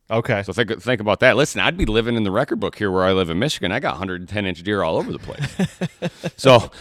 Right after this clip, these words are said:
Speaker 2: that, that, that's the, that's the difference. And,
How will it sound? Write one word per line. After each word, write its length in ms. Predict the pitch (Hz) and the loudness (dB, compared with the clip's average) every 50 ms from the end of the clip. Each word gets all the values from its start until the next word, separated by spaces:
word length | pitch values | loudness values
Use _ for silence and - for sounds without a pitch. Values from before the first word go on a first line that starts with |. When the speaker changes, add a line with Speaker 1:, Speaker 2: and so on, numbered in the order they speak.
| - - - - - | -20 -20 -20 -4 0
Speaker 2:
that, 240 | 117 131 156 - | 0 0 2 6
that, 240 | - 147 160 - - | 6 6 6 6 6
that's 300 | 131 156 170 190 - - | 8 8 8 8 6 2
the, 320 | - - 143 123 113 104 78 | 2 4 6 6 6 4 0
that's 320 | 87 107 123 156 - - | 2 2 4 4 2 0
the 140 | - - 117 | -2 -2 -2
difference. 760 | 92 73 69 98 120 131 - 113 101 87 - - - - - - _ _ _ _ _ | -2 0 2 2 2 2 4 2 0 0 0 -2 -8 -10 -12 -14 _ _ _ _ _
And, 800 | 113 113 110 110 107 107 107 104 101 101 101 101 98 92 85 | 2 4 4 6 6 4 4 4 4 4 4 2 2 -2 -4